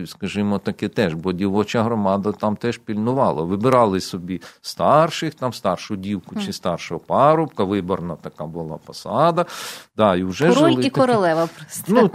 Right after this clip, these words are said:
Speaker 1: так, і жили своїм уже там дівочим, е, і поробочим гуртом,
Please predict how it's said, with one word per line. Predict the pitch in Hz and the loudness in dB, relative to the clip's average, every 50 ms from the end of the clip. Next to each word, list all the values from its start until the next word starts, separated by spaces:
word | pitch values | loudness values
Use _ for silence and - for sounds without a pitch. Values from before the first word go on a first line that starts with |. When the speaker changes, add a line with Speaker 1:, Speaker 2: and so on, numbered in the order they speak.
| 220 - | 0 2
Speaker 1:
так, | - 160 143 113 95 87 - | 4 6 6 6 4 2 0
і | - 127 | 0 -2
жили | 117 120 135 147 175 240 233 | 0 2 4 4 6 4 4
своїм | - - - 156 165 175 202 208 190 | 2 2 4 4 6 6 6 6 6
уже | 170 143 131 156 165 170 | 4 4 4 2 2 2
там | 165 - 151 143 139 120 | 4 4 4 4 4 2
дівочим, | 113 131 117 127 151 175 175 - - 175 160 - - - - - - _ _ - 120 | 2 2 4 4 4 4 4 2 2 0 0 -2 -4 -12 -18 -20 -20 _ _ -2 0
е, | 120 117 113 104 | 2 4 4 4
і | 107 120 | 2 2
поробочим | - - 135 131 131 123 127 135 117 - - 120 110 101 | 4 4 4 4 4 4 4 2 2 2 0 0 0 0
гуртом, | 95 110 117 - - - 190 208 226 240 | 0 0 0 2 2 4 6 6 6 4